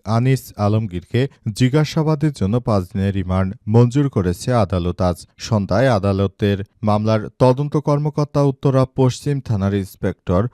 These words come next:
মনিরুজ্জামান সাত দিনের রিমান্ড আবেদন করলে ঢাকার অ্যাডিশনাল চিফ মেট্রোপলিটন ম্যাজিস্ট্রেট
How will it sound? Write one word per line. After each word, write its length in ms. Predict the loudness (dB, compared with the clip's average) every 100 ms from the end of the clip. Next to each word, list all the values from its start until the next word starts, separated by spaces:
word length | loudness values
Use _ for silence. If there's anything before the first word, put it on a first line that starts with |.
| _
মনিরুজ্জামান 720 | 2 4 4 2 2 2 2 0
সাত 260 | 0 -2 -2
দিনের 280 | -4 -2 0
রিমান্ড 360 | 0 0 0 -2 -6 -2
আবেদন 440 | 0 2 2 0
করলে 320 | 0 -2 0 -2 -4 _
ঢাকার 360 | 0 0 2 0 0
অ্যাডিশনাল 680 | -2 0 0 -4 -2 0 -2
চিফ 280 | -2 -2 -2 _
মেট্রোপলিটন 720 | 0 0 0 -4 -2 0 0 0
ম্যাজিস্ট্রেট 560 | 2 0 -2 -4 -4